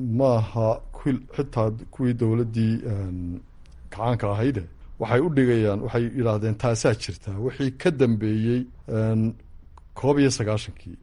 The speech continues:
ama sagaashankii wixii ka dambeeyey, een, waxay yidhaahdeen heshiisyada la galay ee lala galay maamullo kale bay yidhaahdeen. Waa, waa, waa non and void, waxba kama jiraan. Een,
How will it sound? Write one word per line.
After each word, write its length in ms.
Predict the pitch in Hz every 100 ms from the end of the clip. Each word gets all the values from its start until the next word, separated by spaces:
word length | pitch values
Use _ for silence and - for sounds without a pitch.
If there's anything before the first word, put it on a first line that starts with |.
| - -
ama 200 | 113 120 123
sagaashankii 680 | - 117 131 147 117 92 117
wixii 220 | 120 -
ka 100 | 113
dambeeyey, 540 | 120 95 90 90 95 104 -
een, 180 | 107 107
waxay 200 | 123 120
yidhaahdeen 480 | 113 107 104 107 101 98 - 104
heshiisyada 520 | 104 110 - 139 113
la 120 | 104
galay 300 | 98 98 117 175 - - - - - - -
ee 120 | 127
lala 260 | 135 135 151
galay 260 | 127 127
maamullo 460 | 120 107 107 117 127
kale 300 | - 107 110
bay 100 | 95
yidhaahdeen. 300 | 82 - - - 123
Waa, 400 | 107 98 92 - -
waa, 280 | 107 98 92
waa 260 | 90 104 95
non 180 | 120 135
and 120 | 113
void, 260 | - 110 98
waxba 220 | 107 135
kama 160 | 123 110
jiraan. 320 | - 110 123 - -
Een, 260 | 117 120